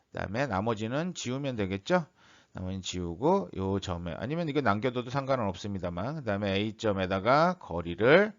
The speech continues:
뭐 삼점칠 미터다 이렇게 표시를 합니다. 자,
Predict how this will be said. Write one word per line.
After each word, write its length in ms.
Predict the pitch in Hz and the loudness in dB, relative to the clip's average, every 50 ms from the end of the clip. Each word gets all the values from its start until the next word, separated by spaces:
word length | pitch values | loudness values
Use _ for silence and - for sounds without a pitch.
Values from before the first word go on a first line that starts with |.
| _ _ | _ _
뭐 340 | - 85 80 82 80 78 80 _ _ _ _ _ _ _ _ _ _ | -16 -12 -10 -10 -10 -12 -14 _ _ _ _ _ _ _ _ _ _
삼점칠 1900 | _ - 113 110 107 104 104 101 95 98 _ _ _ _ _ _ _ - 127 135 143 151 156 160 160 160 165 165 160 156 - - - - - - 85 85 82 | _ -16 -14 -12 -12 -12 -12 -12 -14 -16 _ _ _ _ _ _ _ -8 -6 -6 -6 -6 -6 -6 -6 -4 -6 -6 -6 -8 -8 -8 -8 -4 -2 -2 -2 -2 -2
미터다 1000 | 82 - 80 - _ _ _ _ - 104 101 - - 90 82 69 67 58 53 50 52 | -4 -6 -6 -8 _ _ _ _ -4 -4 -2 0 0 0 2 2 2 2 2 2 2
이렇게 600 | 62 - - - - - - 64 67 71 151 151 _ _ _ _ _ _ _ _ _ _ _ _ _ _ _ _ _ _ _ _ | 0 0 -2 -6 -6 -2 0 2 2 2 0 -4 _ _ _ _ _ _ _ _ _ _ _ _ _ _ _ _ _ _ _ _
표시를 540 | - - 151 - - 135 123 135 156 190 196 - _ _ _ _ _ _ _ _ _ _ _ _ - | -2 0 2 4 4 4 6 6 4 4 2 -4 _ _ _ _ _ _ _ _ _ _ _ _ -10
합니다. 640 | - - 127 123 120 95 90 82 98 143 190 196 - - - - - - - - - - - - - - - - - - - _ _ _ - | -6 -2 0 2 2 4 6 10 12 12 12 12 8 -4 -16 -14 -12 -12 -10 -10 -10 -10 -12 -12 -12 -14 -14 -16 -16 -18 -20 _ _ _ 4
자, 580 | - - 180 170 151 139 127 113 104 95 90 | 12 12 12 12 12 12 12 12 10 8 4